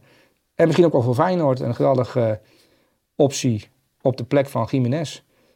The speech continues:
Eh, met Ueda natuurlijk nu nog bij. Ehm,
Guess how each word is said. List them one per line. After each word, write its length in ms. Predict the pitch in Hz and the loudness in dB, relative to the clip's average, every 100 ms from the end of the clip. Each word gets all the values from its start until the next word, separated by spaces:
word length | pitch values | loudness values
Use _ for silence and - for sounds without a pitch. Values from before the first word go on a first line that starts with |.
| _ _ | _ _
Eh, 120 | - 127 | -4 0
met 200 | 131 - | 0 2
Ueda 320 | 127 123 113 | 4 4 2
natuurlijk 320 | 117 123 120 | 0 0 0
nu 60 | 117 | -2
nog 60 | |
bij. 260 | 101 104 117 _ _ _ _ _ - | -2 -6 -8 _ _ _ _ _ -8
Ehm, 640 | 123 110 107 104 104 98 | -4 -2 -2 -2 -4 -6